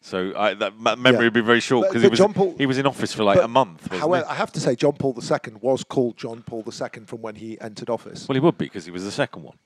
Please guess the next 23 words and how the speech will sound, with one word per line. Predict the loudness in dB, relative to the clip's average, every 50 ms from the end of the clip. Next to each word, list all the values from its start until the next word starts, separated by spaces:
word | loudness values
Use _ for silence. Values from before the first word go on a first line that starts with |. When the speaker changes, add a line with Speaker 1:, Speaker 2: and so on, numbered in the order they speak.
| _ _ _ _ _ _ _ _
Speaker 1:
But | 2 4
Speaker 2:
So, | 8
Speaker 1:
what | 8 8 8 8
Speaker 2:
oh, | 6 4
it's | 4 2 -2 -4
the | -2 6
first | 10 10 10 10 8 6
one | 0 4 6
Speaker 1:
I'm | 6
Speaker 2:
that's | 6 6
the | 4 2
Speaker 1:
just | 4
trying | 6 6 8
to | 8
Speaker 2:
problem. | 6 6 6
Speaker 1:
remember | 4 2
for | 6 6
that | 6 6 6 4 _ 0
fortnight | 4 6 6 6 4 2 2 2 2 2 2
that | 0 0 0
he | -2 -2
was | -4 -4 -4
Pope. | -2 0 0 0 0 -2 -6 -10